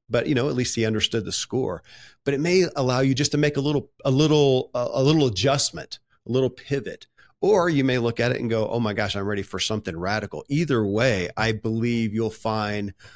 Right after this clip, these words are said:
more peace just in getting the cards on the table, just in doing that. I mean, if I found out right now, if I went through this and realized, "Oh my gosh, I actually don't like podcasts, and it causes me great anxiety, and I dread each show except for the ones with Tom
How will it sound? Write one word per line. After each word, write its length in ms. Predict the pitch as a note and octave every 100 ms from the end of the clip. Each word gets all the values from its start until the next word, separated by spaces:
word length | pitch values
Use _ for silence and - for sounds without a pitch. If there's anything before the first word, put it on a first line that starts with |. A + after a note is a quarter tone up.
| - -
more 280 | A#2 B2 A#2
peace 440 | - - D3 -
just 400 | - - D3 -
in 100 | A#2+
getting 300 | G#2+ - G2+
the 100 | F#2+
cards 460 | - A2+ G#2 F#2 F#2
on 160 | F#2
the 100 | E2
table, 480 | - D#2 D#2 - G1+ _ _ _ _ _ -
just 320 | D#3+ E3 -
in 340 | - A#2+ A2
doing 300 | G2+ A2+ A2 G2+
that. 200 | F#2 G2+
I 40 |
mean, 120 | A#2
if 80 | G#2
I 100 | C#3+
found 300 | C#3+ C3+ B2
out 160 | A#2+ G#2+
right 240 | A#2+ G2
now, 180 | A2 A#2
if 120 | G2
I 80 | A2+
went 200 | A2 F2+
through 140 | A2
this 180 | G#2+ -
and 80 | G2
realized, 400 | G2+ G2 G2 - - - _
"Oh 120 | -
my 160 | D3 F2+
gosh, 420 | G2+ G2 - - _ -
I 140 | D#3+
actually 280 | G#2 - A2+
don't 180 | A#2 B2
like 240 | C3+ -
podcasts, 480 | F#2+ D#2 F2 D2 -
and 120 | A2+
it 80 | D3+
causes 340 | A#2 A2 A2
me 160 | A#2 B2+
great 300 | A2 A2+ A#2+
anxiety, 640 | A2 F#2+ G#2+ A2 A#2 C#3 B2
and 160 | G2+
I 100 | G2
dread 300 | F#2+ B2 C3
each 320 | A#2 A2+ - - -
show 500 | - - D#3+ A#2+ B2 - -
except 280 | - A#2+
for 80 | -
the 40 | A2
ones 140 | G#2
with 120 | B2
Tom 280 | - G2 A2+